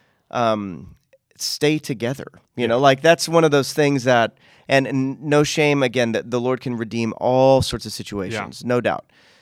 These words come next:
Speaker 1: But for the people out there struggling in their marriage and going, "Oh, you know what, maybe it would just be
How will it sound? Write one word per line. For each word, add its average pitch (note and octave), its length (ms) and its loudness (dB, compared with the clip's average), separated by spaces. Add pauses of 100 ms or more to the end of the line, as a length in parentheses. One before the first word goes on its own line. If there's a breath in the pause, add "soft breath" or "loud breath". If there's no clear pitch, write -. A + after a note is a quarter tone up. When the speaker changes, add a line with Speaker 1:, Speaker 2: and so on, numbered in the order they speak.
(260 soft breath)
Speaker 1:
But D3 300 8
for D3+ 200 6
the C3 100 -2
people C#3+ 320 -2
out B2+ 180 2
there A2+ 340 2
struggling C#3 680 -2
in A2 100 -4
their G#2 120 -4
marriage A2+ 560 -2
and A2+ 100 -4
going, A2 200 -2
"Oh, C3 240 -8
you C3 180 -4
know D#3+ 80 0
what, D3+ 140 0
maybe D#3 260 -2
it D#3 60 0
would C3+ 80 -4
just C#3 180 -6
be B2 100 -6